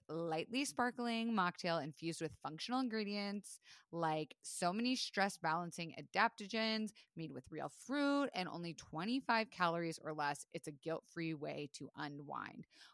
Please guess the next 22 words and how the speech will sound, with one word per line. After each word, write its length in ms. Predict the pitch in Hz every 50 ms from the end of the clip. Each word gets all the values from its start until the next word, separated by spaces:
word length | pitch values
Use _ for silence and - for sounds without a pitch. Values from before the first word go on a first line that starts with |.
| _ _
Whether 180 | 165 175 160 160
you're 200 | 156 156 156 -
relaxing 420 | 147 139 143 131 139 - - 156 156
after 180 | 143 - 185
work 260 | 208 247 339 339 320 - - -
or 60 | 247
hanging 260 | 247 285 302 302 311
out 80 | 311 311
with 120 | 311 277
friends, 320 | - 294 285 277 262 254 - - -
make 320 | 175 175 175 175 180 190 - -
Recess 360 | 202 220 214 - 220 208 -
mocktails 400 | - 196 196 - - 214 208 196 151
your 220 | 151 151 175 202 208
drink 260 | - 214 208 185 - - 160
between 600 | 156 170 - - - - 403 440 440 381 247 185
drinks, 380 | 143 147 175 175 190 190 - - -
or, 340 | - 359 381 370 359 359 330 - - - - - _ -
like 300 | 156 160 160 156 - 214
me, 320 | 233 262 254 247 233 -
your 220 | - 160 160 160 147
forever 720 | - - 156 156 - - 156 156 147 156 160 160 156